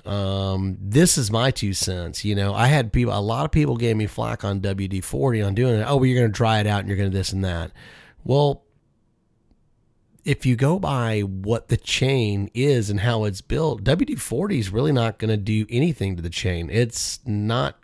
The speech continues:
going to ruin the chain. It actually theoretically can't ruin the chain,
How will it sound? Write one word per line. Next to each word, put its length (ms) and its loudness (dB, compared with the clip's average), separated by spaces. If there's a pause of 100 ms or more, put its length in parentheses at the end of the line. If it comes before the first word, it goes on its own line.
(120)
going 440 0
to 320 0
ruin 360 2
the 40 -2
chain. 420 0
It 140 -6 (360)
actually 360 -2
theoretically 640 0
can't 320 2
ruin 240 0
the 80 -6
chain, 420 -4